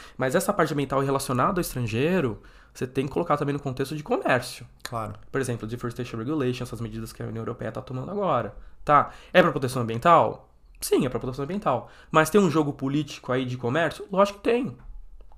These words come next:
Speaker 1: A União Europeia tá tentando defender o dela.
Speaker 2: Uhum.
Speaker 1: Então, isso, isso que eu tô falando, é uma agenda, que, é um tema, né? Uma área que tá envolvido em aspectos de discussão ideológica e
Speaker 2: Uhum.
Speaker 1: também de comércio e protecionismo. Então, nisso que você tem que ter uma noção muito séria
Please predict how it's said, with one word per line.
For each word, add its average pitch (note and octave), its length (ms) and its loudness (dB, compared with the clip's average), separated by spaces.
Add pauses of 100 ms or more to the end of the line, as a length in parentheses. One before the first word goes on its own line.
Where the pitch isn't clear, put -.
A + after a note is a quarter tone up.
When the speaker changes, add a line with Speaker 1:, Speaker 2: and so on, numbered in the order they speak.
(200)
Speaker 1:
A B2 40 -2
União C3+ 120 2
Europeia C#3+ 260 2
tá A3 80 2
tentando A3 280 0
defender G3+ 300 -4
o A#3+ 80 -2
dela. D#3+ 420 0 (140)
Speaker 2:
Uhum. D3 400 -6
Speaker 1:
Então, D#3 180 -2 (280)
isso, - 340 4
isso G#3+ 160 0
que - 80 2
eu - 20 -4
tô A3+ 100 -2
falando, D#3+ 280 4
é D#3+ 40 6
uma F3+ 120 4
agenda, G#3+ 500 2
que, - 240 -14
é D3+ 60 2
um G3 160 0
tema, D#3+ 440 4
né? B2+ 140 2
Uma C#3+ 160 0
área D3 160 4
que - 80 -4
tá D3+ 80 0
envolvido C#3+ 680 -2 (280)
em C#3+ 80 0
aspectos D3+ 520 0
de C3+ 140 -10
discussão B2+ 460 -4
ideológica B2+ 880 2 (280)
e - 20 -10
Speaker 2:
Uhum. B2+ 140 -4
Speaker 1:
também D#3+ 340 4
de F#3 300 -4
comércio G#3+ 520 0
e - 40 -8
protecionismo. F3 720 0 (400)
Então, D#3 180 0
nisso G3+ 240 0
que - 60 -6
você B3+ 100 2
tem G#3+ 140 4
que G3+ 100 -2
ter F#3+ 120 0
uma E3 120 4
noção D#3 320 2
muito F3+ 300 0
séria D3+ 640 0